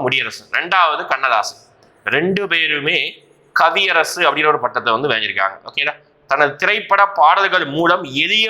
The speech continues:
முறையில் மெய்யை மெய் மக்களிடம் கொண்டு சேர்த்தவர். அடுத்து பாருங்க, அவருடைய முக்கியமான ஒரு ஸ்லோகன், ஆஹ், வந்து ஒரு கொட்டேஷன், இவர் வந்து பாத்தீங்கன்னா சொல்லியிருக்காங்க, இவர், இவர் சொல்லியிருக்காரு, "நான் நிரந்தரமானவன்,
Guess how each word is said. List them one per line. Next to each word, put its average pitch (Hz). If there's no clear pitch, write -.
முறையில் 170
மெய்யை 208
மெய் 196
மக்களிடம் 175
கொண்டு 156
சேர்த்தவர். 143
அடுத்து 143
பாருங்க, 143
அவருடைய 139
முக்கியமான 160
ஒரு 143
ஸ்லோகன், 143
ஆஹ், 120
வந்து 127
ஒரு 120
கொட்டேஷன், 151
இவர் 135
வந்து 139
பாத்தீங்கன்னா 135
சொல்லியிருக்காங்க, 123
இவர், 135
இவர் 139
சொல்லியிருக்காரு, 131
"நான் 131
நிரந்தரமானவன், 147